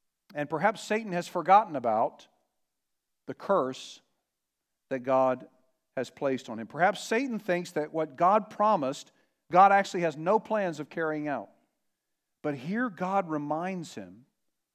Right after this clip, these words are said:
of his own, of God's own reda-, redemptive work by, by showing, here is a righteous man.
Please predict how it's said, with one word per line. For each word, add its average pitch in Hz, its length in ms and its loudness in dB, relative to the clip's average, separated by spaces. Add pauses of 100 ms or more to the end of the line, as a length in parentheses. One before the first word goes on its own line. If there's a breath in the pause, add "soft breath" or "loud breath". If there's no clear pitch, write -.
(260)
of 143 120 -2
his 151 200 0
own, 180 240 0
of 127 100 -8
God's 156 280 2
own 190 180 0
reda-, 208 400 0
redemptive 165 540 -6
work 131 320 -4 (880)
by, 156 220 2
by 165 160 -2
showing, 156 640 -2 (140)
here 226 280 -2
is 180 140 -2
a 170 60 0
righteous 170 540 -4
man. 104 280 -12